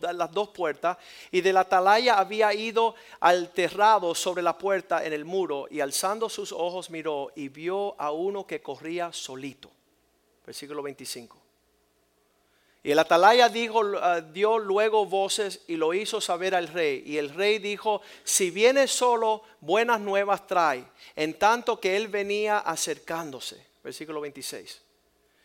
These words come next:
Vio al atalaya a otro que corría también y dio voces el atalaya al portero diciendo, "He aquí, otro hombre corre solo." Y el di-, el rey dijo, "Ente-, eh, este también es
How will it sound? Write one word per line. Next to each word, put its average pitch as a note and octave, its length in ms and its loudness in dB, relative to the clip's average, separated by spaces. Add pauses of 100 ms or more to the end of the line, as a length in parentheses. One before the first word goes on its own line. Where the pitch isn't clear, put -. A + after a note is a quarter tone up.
(200)
Vio F3+ 340 2
al G#3 160 6
atalaya G3 580 6
a F#3 40 4
otro G#3+ 340 0
que G3 160 -4
corría G3+ 400 -2
también G3+ 400 0
y G#3 60 -2
dio G3 220 -2
voces G#3 420 -2
el F#3+ 140 -2
atalaya F#3+ 560 2
al F3 100 -4
portero G#3 460 -4
diciendo, G3+ 420 -4
"He G#3 80 2
aquí, G#3 340 -2
otro A3 360 -4
hombre A3+ 320 -2
corre A3 280 -2
solo." A#3+ 400 -6 (280)
Y G3+ 160 2
el G3+ 240 2
di-, A#3+ 400 -6
el F#3+ 220 0
rey A3+ 240 2
dijo, A3+ 360 -2
"Ente-, G#3 480 -4
eh, F#3 280 -4
este A3+ 300 2
también G3 600 -2
es F3+ 240 -6